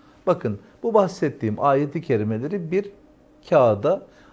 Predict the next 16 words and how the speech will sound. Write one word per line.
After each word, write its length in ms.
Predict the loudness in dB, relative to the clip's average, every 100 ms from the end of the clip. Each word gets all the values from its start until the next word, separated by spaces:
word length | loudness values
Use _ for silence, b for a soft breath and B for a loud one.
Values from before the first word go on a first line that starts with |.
| b _ _ _ _ _ 4
A 420 | 8 8 6 4
dört 280 | 4 4 0 -18 _ -4
kağıdının 540 | 2 2 0 -4 -6
sekizde 680 | -8 -4 -4 -4 -8 -4 -4
birine 340 | -4 -6 -8 -4
yazıyorum. 480 | -4 -2 -4 -6 -10 _ _ _ _ _ _ _ b b b b b b b -4
Üç 260 | -2 -2 -2
parçaya 500 | 0 0 -4 -4 -2
ayırıyorum. 500 | -4 -4 -6 -10 -14 -20 _ _ _ _ _ _ _ _ -8
Talep 360 | 0 4 6 6
eden 380 | 2 2 -2
kişinin 520 | -6 -10 -6 -6 -6 0
adını 440 | 0 2 0 -2 -8 -18 _ _ _ _
sol 460 | _ -10 2 2 2 -6 -20 _
alt 320 | 0 0 -2 -8
parçaya, 680 | -8 -8 -12 -8 -4 -6